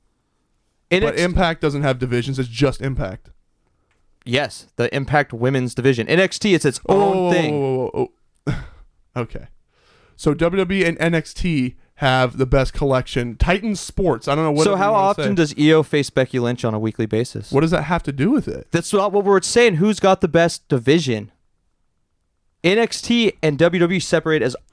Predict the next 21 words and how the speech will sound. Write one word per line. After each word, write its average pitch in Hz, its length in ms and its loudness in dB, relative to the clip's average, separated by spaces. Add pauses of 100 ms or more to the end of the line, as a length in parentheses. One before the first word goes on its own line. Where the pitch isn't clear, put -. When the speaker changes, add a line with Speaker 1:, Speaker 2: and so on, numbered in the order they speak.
(320)
Speaker 1:
Okay. 135 80 2
Speaker 2:
opposite 165 600 0 (160)
Speaker 1:
Okay. 127 280 -4 (160)
Speaker 2:
brands. 120 440 0
Speaker 1:
Um, 127 560 0 (800)
then 135 200 2
we'll 135 140 2
go, 127 560 2 (400)
um, 113 440 0 (880)
Alexa 127 340 -2
Bliss. 151 280 0
We 139 80 -4
got - 320 -4
Nikki 135 260 -4
Cross 151 540 0
is 139 200 -4
ridiculous. 147 760 -2 (640)
Um, 117 720 2 (320)
I 127 80 -6
mean, 117 300 -6
God. - 120 -12